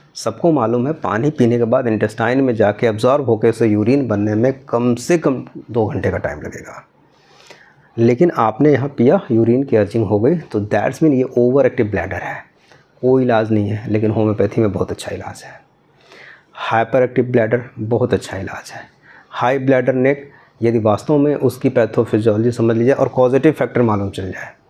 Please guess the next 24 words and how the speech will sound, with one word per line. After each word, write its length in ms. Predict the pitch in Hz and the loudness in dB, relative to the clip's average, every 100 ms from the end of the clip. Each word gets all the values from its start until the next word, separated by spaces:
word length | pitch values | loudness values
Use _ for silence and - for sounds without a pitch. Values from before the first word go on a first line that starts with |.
| _ _ _ _ _ _ _ _ _ _ _ - | _ _ _ _ _ _ _ _ _ _ _ -6
इलाज 160 | 110 95 | -2 -2
संभव 420 | - 85 - - | -4 -14 -12 -14
है। 100 | - - _ _ - - - - | -14 -18 _ _ -20 -20 -20 -12
स्ट्रक्चर 440 | - - 127 147 135 | -8 -4 0 0 2
के 100 | 135 | 2
केसेज 380 | 135 123 131 123 | 2 2 2 4
में 300 | 127 127 120 | 2 2 0
जहाँ 260 | 110 110 107 | 0 2 0
बार 380 | 113 120 120 | 2 2 2
बार 220 | 120 117 113 | 2 0 0
infiltration 600 | 113 117 110 113 107 113 | 0 0 0 0 0 0
हो 120 | 107 | 2
रहा 120 | 110 | 2
है, 60 | 110 | 0
आप 60 | |
surgery 380 | 110 117 113 113 | 0 0 2 0
करवा 260 | 110 107 110 | 0 -2 -2
रहे 100 | 107 | -4
हैं, 80 | 113 | -4
सब 140 | 120 | -4
कुछ 120 | 113 | -4
करवा 280 | - 101 101 | -4 -4 -4
रहे 100 | 110 | -4
हैं, 160 | 135 | -6